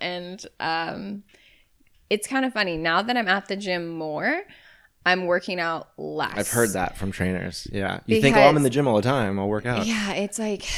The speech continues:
Speaker 1: it's, it's draining. Like, it's draining in the sense that you just have to be, like, this, like, ball of energy. You don't necessarily have to be, but
Speaker 2: Which
Speaker 1: that's,
Speaker 2: you are.
Speaker 1: like, but that's what
Speaker 2: <laughs>
Speaker 1: people enjoy.
Speaker 2: Yeah.
Speaker 1: Um, a ball of energy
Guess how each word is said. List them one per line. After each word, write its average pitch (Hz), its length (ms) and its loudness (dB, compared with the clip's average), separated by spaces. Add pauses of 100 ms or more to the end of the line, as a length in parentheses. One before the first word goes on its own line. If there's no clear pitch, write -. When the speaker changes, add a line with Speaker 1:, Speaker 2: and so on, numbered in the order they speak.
(420)
Speaker 1:
it's, - 360 -6 (160)
it's - 280 -4
draining. 180 920 -4
Like, 190 380 -2 (640)
it's 214 260 0
draining 233 440 0
in 220 100 -2
the 196 80 -4
sense 196 360 -6
that 175 380 0 (260)
you 196 160 -6
just 196 180 -8
have 190 240 -14
to - 80 -20
be, 175 100 -10
like, 175 160 -14
this, 170 220 -10
like, - 200 -10 (760)
ball 440 240 0
of 226 80 -6
energy. 180 480 -8
You 285 100 -6
don't - 180 -8
necessarily 165 460 -10
have - 300 -16
to - 100 -16
be, - 140 -10
but - 80 -10
Speaker 2:
Which 156 140 -2
Speaker 1:
that's, 226 120 4
Speaker 2:
you 156 80 6
are. 92 40 4
Speaker 1:
like, 95 340 0
but 403 100 -4
that's - 160 4
what 147 120 2
Speaker 2:
<laughs> - 80 -8
Speaker 1:
people - 300 2
enjoy. 156 280 0
Speaker 2:
Yeah. 117 220 4 (420)
Speaker 1:
Um, 185 560 0
a 220 100 -2
ball 285 300 2
of 226 60 2
energy 165 840 -2